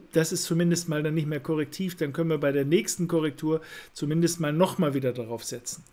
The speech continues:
Aber auch das ist nur ein Teilerfolg. Warum? Weil hier die Abwärtsbewegung per se mit den vielen Kursüberschneidungen davon zeugt, dass die Marktteilnehmer einfach keinen Bock haben. Ich weiß, es ist total unbeliebt. Man muss sich als Händler, zumindest mal, wenn man glaubt, irgendwas,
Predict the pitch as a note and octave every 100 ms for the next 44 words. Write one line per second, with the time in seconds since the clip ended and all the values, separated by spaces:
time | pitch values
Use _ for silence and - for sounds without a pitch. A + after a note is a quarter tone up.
0 | _ _ _ _ - D3 D#3 C3+ F3+ A3
1 | G#3+ E3+ G3+ F3 F3+ A3+ F#3 C#3 D3 C#3
2 | D3+ C3+ B2 D#3 F#3 A3+ - - - -
3 | B2+ B2+ D#3+ - - C#3+ C3+ - C3+ C#3
4 | C3 C3 B2+ - B2+ B2 B2+ C3+ - -
5 | - D#3+ F#3+ G3+ F3 E3+ D#3 C3+ D3+ C3+
6 | D3 C#3 - C3 B2+ C3 C3 - - C#3+
7 | C3 D3+ C3 - C#3 F#3 F#3 - F3 A#2
8 | A#2 - C3+ C#3 D#3 C3 C3 C#3 C3 -
9 | E3+ F3 F#3+ - A2+ G#2+ - - - -
10 | - - D#3 G3 C#4 C4+ - F#3 F3 F3
11 | F3 D#3 C#3 A#2+ A2 C#3 D3 F#3 F#3+ E3
12 | D3+ - D#3 A3+ A3+ A3 A3 D#3 - D3
13 | D#3+ - D#3 C#3+ C#3+ C#3 C#3 D3 D3 D3+
14 | D3+ C#3+ C3